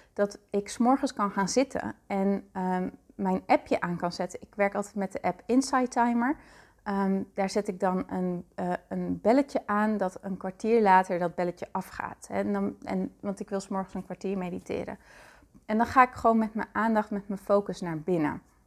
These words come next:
En dan kan ik op een punt komen dat ik echt, ja, soort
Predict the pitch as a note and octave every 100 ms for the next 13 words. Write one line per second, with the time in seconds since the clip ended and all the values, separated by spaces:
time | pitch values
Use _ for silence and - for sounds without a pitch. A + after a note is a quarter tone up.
0 | _ _ _ _ _ _ _ _ - G#3+
1 | G#3 G3+ A#3 C4 C4 - - G3 F#3 A3+
2 | B3+ C4+ G3+ G3 G3 G3 G#3 - - _
3 | - A#3 B3 G3+ G3+ - G#3 G#3 - -
4 | _ _ C#4 B3 F#3+ - _ _ _ _
5 | _ _ _ _ _ _ _ - A3+